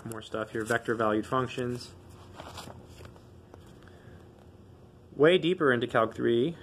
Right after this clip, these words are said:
Uh, looks like we have, oh, Lagrange multipliers. That's what this looks like. Yeah.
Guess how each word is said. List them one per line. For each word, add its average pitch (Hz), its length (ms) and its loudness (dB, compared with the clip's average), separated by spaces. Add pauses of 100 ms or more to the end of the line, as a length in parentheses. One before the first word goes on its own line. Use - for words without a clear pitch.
(140)
Uh, 117 180 -6
looks 120 160 -4
like - 120 -4
we 127 100 4
have, 127 300 6
oh, 156 100 8
Lagrange 131 560 8
multipliers. 123 640 4
That's 127 140 -6
what 131 100 0
this - 180 -6
looks 131 200 2
like. 113 240 2 (200)
Yeah. 135 280 4